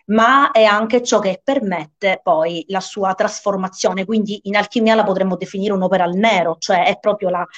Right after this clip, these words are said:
la, la prima fase, quella del corpo morto che va a putrefarsi. Ehm, quindi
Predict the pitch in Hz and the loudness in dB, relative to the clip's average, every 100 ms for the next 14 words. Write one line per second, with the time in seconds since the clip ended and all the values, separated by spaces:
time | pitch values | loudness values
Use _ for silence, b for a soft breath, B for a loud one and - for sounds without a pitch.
0 | B - 190 180 190 277 262 170 165 165 | B -2 0 2 2 4 2 0 -6 -12
1 | - - 180 220 196 185 180 233 226 - | -10 -8 -2 0 0 -4 -10 -6 -6 -4
2 | 196 226 277 294 - 302 294 214 190 180 | 0 2 2 -2 0 0 2 -4 0 -2
3 | 180 - 175 180 175 180 - - - - | -2 -8 -8 -6 -6 -8 -10 -14 -12 -14
4 | _ B B B - 180 170 170 170 - | _ B B B -6 -4 0 -2 -4 -12
5 | - _ _ _ - 233 202 | -16 _ _ _ 2 2 0